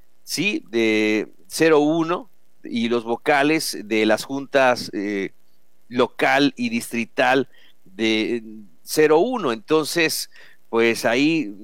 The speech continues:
se dio este, este tema, este banderazo de salida al personal operativo.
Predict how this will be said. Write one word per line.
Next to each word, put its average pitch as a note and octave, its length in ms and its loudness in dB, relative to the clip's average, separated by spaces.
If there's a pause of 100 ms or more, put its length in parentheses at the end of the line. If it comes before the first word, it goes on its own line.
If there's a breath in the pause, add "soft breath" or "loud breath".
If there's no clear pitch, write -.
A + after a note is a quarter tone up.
(160)
se A#2+ 180 -2
dio C#3 200 2
este, C#3+ 440 0 (440 soft breath)
este B2+ 340 0
tema, F3+ 420 2
este C3+ 440 2
banderazo B2 600 0
de B2 100 2
salida C#3+ 400 2
al G#2+ 260 2
personal B2 640 -2
operativo. A#2+ 920 -4